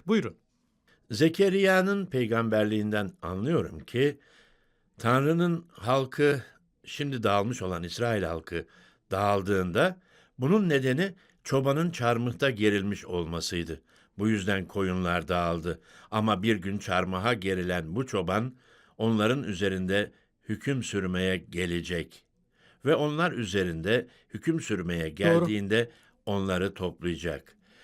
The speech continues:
Speaker 2: Çoban olarak
Speaker 1: Çoban olarak.
Speaker 2: dünyanın her yerinde onlar üzerinde kelimenin tam anlamıyla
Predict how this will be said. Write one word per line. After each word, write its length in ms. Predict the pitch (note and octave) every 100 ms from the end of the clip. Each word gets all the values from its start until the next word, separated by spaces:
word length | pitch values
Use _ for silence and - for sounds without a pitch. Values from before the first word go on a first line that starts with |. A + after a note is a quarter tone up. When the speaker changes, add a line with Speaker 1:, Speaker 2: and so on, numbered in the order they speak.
| _ -
Speaker 2:
Çoban 360 | G2 F#2 A2+
olarak 280 | G#2 F#2 F2+
Speaker 1:
Çoban 120 | A3+ G#3
olarak. 340 | A#2 G2+ G2+
Speaker 2:
dünyanın 680 | G2+ G#2 G2+ G#2 G#2 G2 - _ -
her 200 | A#2 C#3+
yerinde 720 | A2+ G2+ F#2 F2 G2+ A#2+ A#2+ - _ _
onlar 340 | F#2+ G2+ A#2+ A#2+
üzerinde 520 | G#2 A2 G#2 G2+ G2+
kelimenin 640 | G2+ G2 G2+ G#2 G#2 G2 - _ _ -
tam 260 | B2 D#3+
anlamıyla 760 | G#2+ F#2+ F2+ F#2 F#2 G2+ G#2+